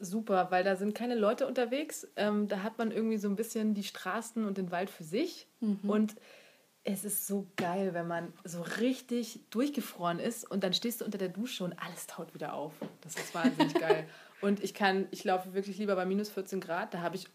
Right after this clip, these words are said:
Speaker 1: Onkel Achim sogar mal abgehängt. Uhu,
Speaker 2: Nein.
Speaker 1: uhu. Aber
Speaker 2: Das wird er
Speaker 1: bei
Speaker 2: bestimmt jetzt leugnen, oder?
Speaker 1: <laughs> Wahrscheinlich. Hat er, ich glaube, das hat er verdrängt, aber, ähm,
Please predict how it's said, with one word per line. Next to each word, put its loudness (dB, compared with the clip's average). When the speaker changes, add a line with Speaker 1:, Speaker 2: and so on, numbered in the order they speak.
Speaker 1:
Onkel -4
Achim -2
sogar -2
mal -2
abgehängt. -4
Uhu, 8
Speaker 2:
Nein. 8
Speaker 1:
uhu. 6
Aber 8
Speaker 2:
Das 4
wird 10
er 8
Speaker 1:
bei 8
Speaker 2:
bestimmt 8
jetzt 4
leugnen, 6
oder? 8
Speaker 1:
<laughs> -6
Wahrscheinlich. 2
Hat 4
er, 6
ich -2
glaube, 6
das 0
hat 2
er 2
verdrängt, -2
aber, 2
ähm, -4